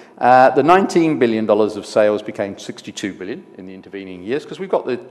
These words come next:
twenty sixteen results here. We can tell you what happened. Yeah? Um, the one point one billion of, um, of profits became six point six billion, uh, dollars of profit, so it went up six times.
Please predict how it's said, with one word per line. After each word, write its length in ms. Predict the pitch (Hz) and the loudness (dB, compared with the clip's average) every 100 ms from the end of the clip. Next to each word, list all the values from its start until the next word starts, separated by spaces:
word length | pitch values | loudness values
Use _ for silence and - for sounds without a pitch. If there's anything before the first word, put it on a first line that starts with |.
| - - | -20 -10
twenty 200 | - 113 | -8 -8
sixteen 360 | - - 104 | -12 -14 -14
results 320 | 104 135 165 | -10 -8 -8
here. 100 | - | -10
We 80 | 120 | -14
can 120 | 135 | -14
tell 120 | - 220 | -12 -10
you 80 | |
what 120 | 110 175 | -10 -10
happened. 200 | - - _ _ _ - | -12 -20 _ _ _ -20
Yeah? 120 | 147 _ _ _ _ _ _ | -20 _ _ _ _ _ _
Um, 320 | - 123 127 123 - - | -4 -2 -2 -6 -18 -6
the 80 | 139 | 2
one 180 | 196 220 | 2 2
point 220 | 196 160 | -2 0
one 260 | 156 151 | -2 -2
billion 300 | 135 139 135 | -4 -4 -4
of, 260 | 120 107 - | -6 -8 -6
um, 220 | 110 107 - - _ _ - - _ | -6 -6 -16 -20 _ _ -20 -20 _
of 160 | - - | -18 -8
profits 320 | 123 - 127 | -6 -6 -10
became 320 | - - 110 | -14 -10 -10
six 220 | 104 - - | -10 -18 -14
point 240 | 107 95 | -16 -16
six 200 | - 120 | -20 -20
billion, 400 | - 101 98 98 | -18 -16 -16 -14
uh, 80 | 104 - - - | -14 -16 -18 -10
dollars 260 | 107 95 | -10 -10
of 80 | 95 | -12
profit, 320 | - 98 - | -10 -8 -10
so 160 | - 101 | -10 -10
it 60 | 101 | -10
went 140 | 104 | -12
up 120 | - | -12
six 240 | - - - | -14 -16 -10
times. 380 | 95 107 165 | -8 -8 -12